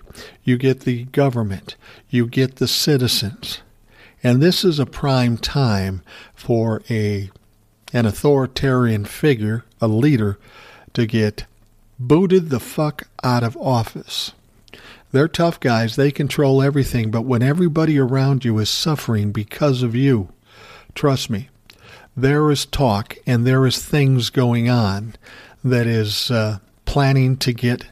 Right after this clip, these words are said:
Vladimir Putin the fuck out of office. They can't take this anymore. Yes, Ukraine is suffering, but so is Russia. Some of the richest people in Russia are suffering mightily.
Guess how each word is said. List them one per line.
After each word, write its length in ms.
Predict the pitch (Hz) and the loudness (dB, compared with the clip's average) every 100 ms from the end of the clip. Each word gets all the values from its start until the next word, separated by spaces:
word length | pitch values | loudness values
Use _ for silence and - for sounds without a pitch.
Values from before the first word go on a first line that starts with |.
| _ _ _ _ _ _ _ - | _ _ _ _ _ _ _ -2
Vladimir 440 | 123 120 113 113 | 0 0 0 -2
Putin 360 | - 135 117 104 | 0 0 0 -4
the 100 | 104 | -4
fuck 380 | - 120 - - | -2 -2 -4 -6
out 180 | 127 113 | -2 0
of 120 | 101 | 0
office. 580 | 127 117 110 - - - _ _ - _ | 0 0 -2 -8 -12 -12 _ _ -20 _
They 120 | 127 | -2
can't 360 | 120 131 113 - | 0 0 0 -2
take 280 | 135 135 135 | 0 0 0
this 240 | 113 - | -6 -4
anymore. 500 | 120 107 110 113 110 | -2 -2 -2 -2 -2
Yes, 460 | 113 143 147 131 - | 0 2 2 -2 -2
Ukraine 540 | 123 - 143 135 123 | -2 -2 0 2 2
is 140 | 113 - | 0 -2
suffering, 600 | - 147 - 117 101 95 _ - - _ - - - _ - - - - - - | -2 -2 0 -2 -4 -10 _ -20 -20 _ -20 -20 -20 _ -20 -20 -20 -20 -20 -6
but 140 | 123 - | -4 0
so 240 | 156 175 | 2 2
is 120 | 147 | 2
Russia. 480 | 135 165 - 104 71 - - - | 2 2 0 -4 -8 -14 -20 -10
Some 240 | - 131 | -2 0
of 80 | 127 | 0
the 80 | 123 | 2
richest 440 | 151 147 143 - | 0 0 -2 -2
people 320 | 156 139 135 | 0 0 2
in 120 | 127 120 | 2 2
Russia 340 | 113 - 110 | 0 -2 -4
are 220 | 139 117 | -2 -2
suffering 640 | - 143 139 - 123 120 110 | -2 0 0 0 0 2 2
mightily. 600 | 120 123 110 104 156 | 2 0 0 -4 -8